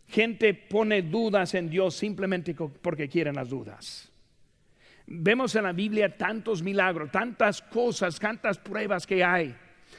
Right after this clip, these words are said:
Vemos la naturaleza, la creación,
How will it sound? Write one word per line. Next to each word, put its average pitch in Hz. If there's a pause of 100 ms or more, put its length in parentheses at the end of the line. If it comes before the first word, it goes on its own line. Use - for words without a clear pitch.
(120)
Vemos 247
la 214
naturaleza, 190 (220)
la 180
creación, 185